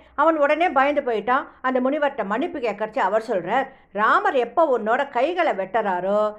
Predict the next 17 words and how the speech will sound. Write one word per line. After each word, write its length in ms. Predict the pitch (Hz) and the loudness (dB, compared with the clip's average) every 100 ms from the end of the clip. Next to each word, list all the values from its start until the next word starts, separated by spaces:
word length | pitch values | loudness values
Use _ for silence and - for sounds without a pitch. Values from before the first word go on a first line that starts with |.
| - | -12
அப்போ 260 | - 247 427 | -6 -2 0
உனக்கு 480 | 359 277 277 359 240 | 2 2 0 0 2
உன்னோட 220 | 233 277 | 2 0
சுய 320 | 294 240 277 | -2 0 2
உருவம் 320 | 285 214 247 | 2 0 -2
கிடைக்கும்" 640 | 262 180 170 202 208 185 160 _ _ _ - | -2 -6 -6 -4 -4 -4 -8 _ _ _ -12
அப்படின்னு 380 | 277 277 240 190 | -8 -4 -4 -2
அந்த 240 | 349 294 262 | -2 -2 0
முனிவர் 380 | 277 247 262 | 0 2 0
சொன்னார். 320 | 330 180 151 147 _ _ _ - | 0 -6 -6 -18 _ _ _ -10
இப்ப 340 | 226 202 440 | -10 -4 -2
இவன் 420 | 330 240 220 269 - _ _ | 0 0 0 -2 -4 _ _
ராட்சசன் 500 | 170 185 262 381 349 | -6 -4 -2 -2 -2
ஆன 280 | 311 262 294 | 2 2 2
உடனே 280 | 269 269 285 | 0 0 -2
என்ன 200 | 254 330 | -2 -4
பண்ணினான்? 680 | 311 262 254 240 240 233 | -2 -2 -2 -2 -2 -6